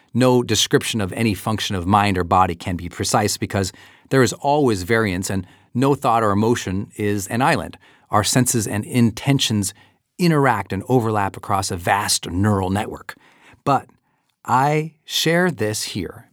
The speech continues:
because it's so thoroughly obvious that high performers are generating the feelings they want more often than taking the emotions that land on them. When high-performing athletes say they are trying to get in the zone,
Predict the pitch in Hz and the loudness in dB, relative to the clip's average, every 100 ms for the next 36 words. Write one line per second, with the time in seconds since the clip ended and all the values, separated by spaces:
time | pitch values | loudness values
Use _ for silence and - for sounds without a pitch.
0 | - 127 - 90 95 - - - _ _ | -4 -2 0 -2 -2 -8 -16 -20 _ _
1 | - 127 - 175 170 156 165 156 123 113 | -6 -4 0 -2 0 0 2 2 4 2
2 | 107 98 139 - - 147 180 147 117 139 | 0 -4 -8 -6 -4 -4 -4 -2 0 0
3 | 220 - - _ _ _ _ - 131 120 | -2 -6 -16 _ _ _ _ 0 2 2
4 | - 156 202 214 190 170 143 117 - _ | 0 0 0 0 0 0 0 -2 -4 _
5 | 208 214 220 226 202 202 165 160 160 147 | 0 0 2 2 4 2 2 0 0 0
6 | 151 101 - - _ _ _ 127 143 143 | 2 0 -4 -16 _ _ _ 0 2 2
7 | 143 165 - 120 117 - _ - 123 - | 2 2 0 0 -2 -8 _ 0 0 2
8 | 165 151 147 120 110 110 147 190 - 95 | 2 4 2 4 4 4 4 2 0 -4
9 | 92 - - _ _ 104 101 117 120 95 | -4 -6 -12 _ _ -8 -2 0 2 0
10 | 80 - - _ _ _ _ _ _ - | -4 -10 -18 _ _ _ _ _ _ -2
11 | 139 139 170 156 170 139 135 151 165 165 | 0 2 0 2 2 4 4 4 2 0
12 | - - - 131 127 175 - _ - 127 | -4 -14 -2 2 4 2 -2 _ 0 2
13 | 110 131 127 123 110 139 127 117 104 104 | 2 2 4 4 2 0 0 2 2 0
14 | 95 127 240 | 0 0 -2